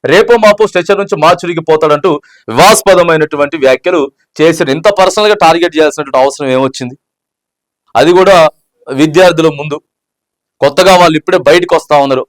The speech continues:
వాళ్ళకి ఈయన నేర్పేది? ఈ రాజకీయాల వాళ్ళకి నేర్పేది? ఈ మాటలైతే ముఖ్యమంత్రి గారు మాట్లాడు కరెక్ట్ కాదు. మీరు ఏమైనా మాట్లాడండి, ఎంతైనా మాట్లాడండి. అరే, కాళేశ్వరం అట్లా చేసిండు, ఇన్ని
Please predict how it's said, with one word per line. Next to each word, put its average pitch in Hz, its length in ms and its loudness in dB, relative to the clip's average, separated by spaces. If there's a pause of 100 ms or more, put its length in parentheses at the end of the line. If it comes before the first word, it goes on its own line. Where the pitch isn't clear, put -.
వాళ్ళకి 143 280 0
ఈయన 185 240 0
నేర్పేది? 160 460 -2 (1000)
ఈ 196 140 0
రాజకీయాల 190 560 2
వాళ్ళకి 202 280 0
నేర్పేది? 160 380 -4 (1800)
ఈ 131 180 -8
మాటలైతే 208 520 0
ముఖ్యమంత్రి 202 460 -2
గారు 185 140 2
మాట్లాడు 170 380 0
కరెక్ట్ 160 280 -4
కాదు. 135 220 0 (360)
మీరు 160 140 0
ఏమైనా 262 500 4
మాట్లాడండి, 233 440 2
ఎంతైనా 247 380 2
మాట్లాడండి. 208 540 2 (280)
అరే, 202 120 2
కాళేశ్వరం 233 540 2
అట్లా 208 200 2
చేసిండు, 233 420 2
ఇన్ని 226 220 0